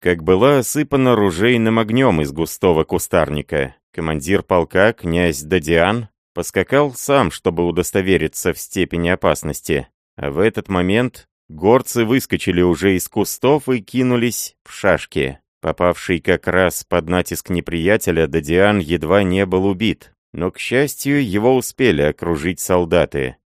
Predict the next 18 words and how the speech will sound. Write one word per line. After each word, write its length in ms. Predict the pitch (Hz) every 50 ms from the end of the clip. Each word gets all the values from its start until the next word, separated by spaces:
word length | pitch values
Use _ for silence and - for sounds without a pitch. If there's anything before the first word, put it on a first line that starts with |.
| _ _ -
Начальник 640 | - 92 95 - 117 113 120 123 123 123 117 107
же 140 | 98 110 117
цепи, 520 | - - - 107 107 101 - 107 104 101 92 _ _ _
подпоручик 800 | - 95 - - - 92 87 92 92 - - 98 87 - - _
Корсун, 640 | - - 98 98 92 87 - - 98 90 87 80 76 _ _ _ -
и 140 | - - 71
вместе 460 | 69 67 73 92 110 113 - - 107
с 140 | 101 - -
ним 320 | 101 95 107 120 127 113 92
тридцать 640 | - 90 87 98 107 - - - - 90 - -
нижних 420 | 95 95 101 90 76 87 87 85
чинов 480 | - - - 87 87 101 120 135 113 95
были 380 | 85 80 98 104 104 110 104 - -
изрублены. 880 | 90 92 82 76 82 85 95 90 73 71 69 69 67 64 62 65 67 - _ _ _ _ _ _ _ _ -
Отрезанная 960 | 76 78 76 - 78 85 92 95 82 73 82 90 85 80 80 82 82 85 85
от 80 | 80
своего 460 | - - - 87 85 82 80 82 101 101
батальона, 760 | 87 87 - 90 80 78 80 98 113 117 87 71 60 57 -